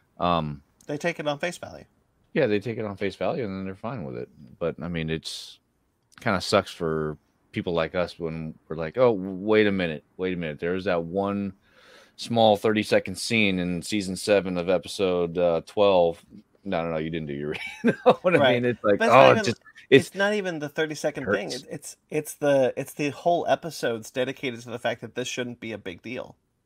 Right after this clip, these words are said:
Speaker 1: Yeah. Yeah.
Speaker 2: Um, especially with, with Juliana. And I, I get it. Like, Juliana is, the whole point of a Soong type android was that nobody could figure out how it happened.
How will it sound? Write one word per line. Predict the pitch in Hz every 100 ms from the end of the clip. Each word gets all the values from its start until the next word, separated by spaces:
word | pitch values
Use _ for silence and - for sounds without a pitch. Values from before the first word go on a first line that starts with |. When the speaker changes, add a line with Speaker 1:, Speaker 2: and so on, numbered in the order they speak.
| _
Speaker 1:
Yeah. | 57 - _ _ _ _ _ -
Yeah. | 52 _
Speaker 2:
Um, | - 110 80 69 -
especially | - 139 165 - 165
with, | 135 123 131
with | 123 120 _ -
Juliana. | - 135 117 143 156
And | 85 160
I, | 208
I | 180
get | 151 160
it. | 139 -
Like, | 127
Juliana | 156 151 139 131 127 107
is, | 120 _ _ _ _ -
the |
whole | 156 208
point | - 151 147 -
of | 123
a | 123
Soong | 143 131
type | 127 107
android | 107 117 120 113
was | 120
that | 120 95
nobody | 120 131 131
could | 123 123
figure | - 131 117
out | 110 -
how | - 110 95
it | 104 -
happened. | 123 - - -